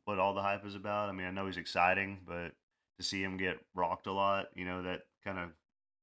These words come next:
kinda tells a story that, <laughs> you know, when he gets in here with these tougher guys,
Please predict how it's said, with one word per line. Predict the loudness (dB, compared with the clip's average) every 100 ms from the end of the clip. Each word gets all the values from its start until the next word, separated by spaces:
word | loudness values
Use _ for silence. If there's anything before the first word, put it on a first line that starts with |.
| _ _ _ _
kinda | -2 -2
tells | 0 0 0
a | -4
story | -6 -2 -2 -2
that, | -4 -6 -6
<laughs> |
you | -4 -2
know, | 0
when | -2
he | -2
gets | -4 -4
in | -4
here | -2 -4
with | -6
these | -8
tougher | -4 -4 -2
guys, | 0 2 0 -2